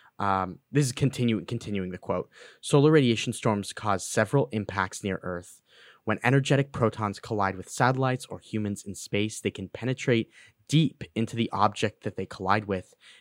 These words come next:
and cause damage to electronic circuits or biological D N A.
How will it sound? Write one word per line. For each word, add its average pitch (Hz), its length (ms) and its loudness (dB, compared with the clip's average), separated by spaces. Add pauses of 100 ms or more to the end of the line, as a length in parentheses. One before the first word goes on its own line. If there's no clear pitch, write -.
and 113 100 -4
cause 101 280 -4
damage 135 520 2
to - 140 -6
electronic 95 540 -6
circuits - 560 0
or 110 180 0 (100)
biological 120 1000 0
D 113 180 0
N 101 140 0
A. 92 300 -10